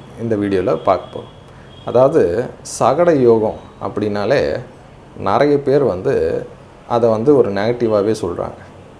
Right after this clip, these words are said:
ஜோதிடர்கள். அது வந்து அவ்வளவா சரி கிடையாது. சகட யோகம் இருந்தாலே வாழ்க்கையில வந்து பெரிய லெவல்ல வீழ்ச்சி ஏற்படும். ஆ, பெரிய லெவல்ல முன்னேற்றம் இருக்காது, ரொம்ப கஷ்டப்படுவாங்க. So அந்த மாதிரி வந்து நிறைய பேர் சொல்றாங்க.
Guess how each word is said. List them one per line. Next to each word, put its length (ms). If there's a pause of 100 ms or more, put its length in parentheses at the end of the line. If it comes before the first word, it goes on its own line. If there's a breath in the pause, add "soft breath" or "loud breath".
(180)
ஜோதிடர்கள். 560 (920 loud breath)
அது 100
வந்து 220
அவ்வளவா 680
சரி 260
கிடையாது. 480 (120)
சகட 280
யோகம் 280
இருந்தாலே 400
வாழ்க்கையில 640
வந்து 560 (240)
பெரிய 260
லெவல்ல 420
வீழ்ச்சி 320
ஏற்படும். 460 (680 loud breath)
ஆ, 80 (960)
பெரிய 260
லெவல்ல 220
முன்னேற்றம் 580
இருக்காது, 460 (520)
ரொம்ப 200
கஷ்டப்படுவாங்க. 840 (540)
So 160
அந்த 140
மாதிரி 240
வந்து 200
நிறைய 340
பேர் 200
சொல்றாங்க. 360